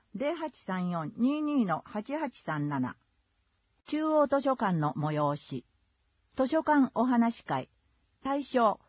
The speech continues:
乳幼児から小学生。日時、十一月十三日土曜日、十時三十分から十一時三十分。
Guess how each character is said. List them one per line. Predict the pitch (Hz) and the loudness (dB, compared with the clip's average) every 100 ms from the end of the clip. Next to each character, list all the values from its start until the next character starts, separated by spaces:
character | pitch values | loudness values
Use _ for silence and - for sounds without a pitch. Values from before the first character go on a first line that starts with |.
| _ _ 220 | _ _ 2
乳 | 277 330 | 2 4
幼 | 330 269 | 2 2
児 | 202 | 0
か | 175 156 | -2 -2
ら | 151 | -2
小 | 247 254 | -2 -2
学 | 240 226 | -2 -4
生。 | - 139 123 _ _ _ _ _ _ _ | -6 -8 -8 _ _ _ _ _ _ _
日 | 233 302 254 185 | -2 0 -2 -4
時、 | 147 - _ - | -4 -10 _ -10
十 | 190 311 | -4 -4
一 | 320 294 | -4 -2
月 | 294 277 269 | -2 -2 -4
十 | 262 277 | -4 -4
三 | 233 196 | -2 -2
日 | 170 151 170 | -2 -4 -4
土 | 165 226 | -2 0
曜 | 254 202 | 2 0
日、 | 160 - | -2 -8
十 | 196 311 247 | -4 -2 -2
時 | 220 | -2
三 | 269 269 | 0 2
十 | 254 254 | 2 -2
分 | - 175 156 | -6 -4 -4
か | 151 | -2
ら | 147 - | -2 -4
十 | 185 277 294 | -4 -4 -4
一 | 285 196 | -4 -4
時 | |
三 | 165 190 175 | -2 -2 -2
十 | 165 | -4
分。 | - - 123 | -6 -6 -4